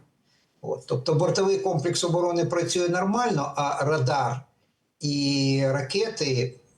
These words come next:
на жаль, по дальності вони не відповідають вимогам до,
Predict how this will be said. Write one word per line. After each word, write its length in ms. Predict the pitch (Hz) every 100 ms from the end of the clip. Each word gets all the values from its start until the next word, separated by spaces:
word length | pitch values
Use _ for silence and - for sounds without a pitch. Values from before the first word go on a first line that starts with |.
| _ 156
на 280 | 143 147
жаль, 240 | 135 202 185
по 160 | 151
дальності 520 | 127 170 175 160 - 139
вони 420 | 135 156 160 147
не 240 | 135 156
відповідають 760 | 143 131 143 127 127 170 147 143
вимогам 480 | 131 156 170 147 117
до, 260 | 131 139